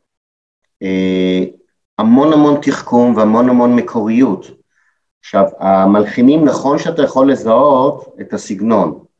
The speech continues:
אבל זה באמת מעורר השתאות כמעיין המתגבר, כמה רעיונות,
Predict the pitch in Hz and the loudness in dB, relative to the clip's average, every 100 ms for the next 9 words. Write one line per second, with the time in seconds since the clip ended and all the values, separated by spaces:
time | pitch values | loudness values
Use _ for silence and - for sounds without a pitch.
0 | _ _ _ _ _ _ - 95 98 110 | _ _ _ _ _ _ -8 -4 -4 -2
1 | 101 123 143 147 135 127 139 - 131 131 | 0 2 2 0 0 0 -2 -4 -2 2
2 | 143 135 139 - - _ _ _ _ - | 2 0 -2 -12 -20 _ _ _ _ -6
3 | 110 110 120 143 147 131 101 104 131 127 | -2 0 2 2 2 0 -2 -4 0 0
4 | - 120 120 135 135 - _ _ _ _ | 0 -2 0 0 0 -6 _ _ _ _
5 | _ - 107 107 104 107 107 120 160 107 | _ -6 0 2 2 0 0 2 0 -2